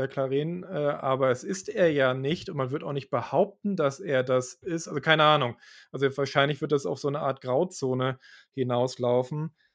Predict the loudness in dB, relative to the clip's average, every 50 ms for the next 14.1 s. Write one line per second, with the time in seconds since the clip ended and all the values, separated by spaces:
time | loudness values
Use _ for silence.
0 | _ _ _ 0 0 0 0 0 0 -2 2 4 4 4 4 4 2 -2 -2 -2
1 | 2 2 4 2 2 0 -2 -4 -4 -6 -8 -8 -8 -6 -2 0 0 0 0 -2
2 | -2 -2 -2 -2 -2 -2 -4 -6 -6 -6 -4 -4 -2 -2 -2 -2 -4 -4 -6 -6
3 | -8 -8 -8 -6 -4 -2 -2 -2 -2 -6 _ _ _ _ _ _ _ -2 2 4
4 | 4 4 4 2 0 -8 -14 -16 _ _ _ _ -14 -6 -2 2 2 4 4 2
5 | 2 0 0 0 0 -2 -4 -6 -10 -12 -8 -6 -4 -2 -2 -4 -6 -6 -4 -2
6 | 0 0 0 -2 -4 -2 -2 -2 -2 -2 -4 -2 -2 -2 -2 -2 -2 -2 0 0
7 | 0 0 -2 -4 -10 _ _ _ _ _ _ _ _ _ _ -12 -12 -10 -6 -6
8 | -6 -6 -6 -4 -2 0 0 2 2 0 0 0 -2 -4 -4 -6 -10 -8 -8 -8
9 | -8 -6 -6 -4 -4 -4 -6 -8 -10 -14 -20 _ _ _ _ _ -10 -8 -6 -6
10 | -6 -8 -10 -14 -14 -8 -6 -4 0 2 2 2 2 0 0 2 2 2 2 2
11 | 0 0 -2 -2 -2 -2 -6 -6 -6 -8 -8 -4 -4 -2 0 2 2 2 2 0
12 | 0 2 2 2 4 4 4 4 4 4 4 4 4 4 4 2 0 2 2 0
13 | 0 -2 -4 -6 -2 -2 -2 -2 -2 -4 -6 0 2 4 4 4 4 0 -2 -6
14 | -16